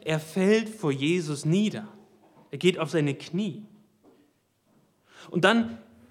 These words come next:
anerkennt er die Allmacht Jesu in Vers sieben. Wo er sagt mit lauter Stimme:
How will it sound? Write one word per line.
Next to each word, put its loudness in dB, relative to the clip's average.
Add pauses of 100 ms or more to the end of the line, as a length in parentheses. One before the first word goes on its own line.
(400)
anerkennt 4
er 6
die -2
Allmacht 2
Jesu 2
in 4
Vers -2
sieben. -2 (260)
Wo 4
er 4
sagt 0
mit 2
lauter 2
Stimme: 0